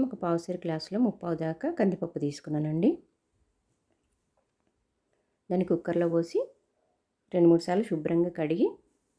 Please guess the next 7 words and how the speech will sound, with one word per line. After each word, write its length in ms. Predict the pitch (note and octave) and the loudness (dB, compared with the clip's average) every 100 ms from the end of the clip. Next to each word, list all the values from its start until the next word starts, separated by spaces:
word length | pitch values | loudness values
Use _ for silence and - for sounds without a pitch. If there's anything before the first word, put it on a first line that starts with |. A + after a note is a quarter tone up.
| _ _ _ - | _ _ _ -2
ఏ 40 | E3+ | 0
గ్లాస్తో 380 | F#3 F3+ - F#3 F3 | 2 2 0 -4 -2
కొలత 220 | D#3+ E3 | -2 -2
తీసుకున్నామో 480 | E3 - E3 E3 E3+ F#3+ | -4 -2 -2 0 0 -2
పప్పును, 320 | E3 - A3 D4+ | -10 -6 -2 0
అదే 120 | F3+ F3+ | 0 0
గ్లాస్తో 360 | E3+ D#3+ - | 0 -2 -4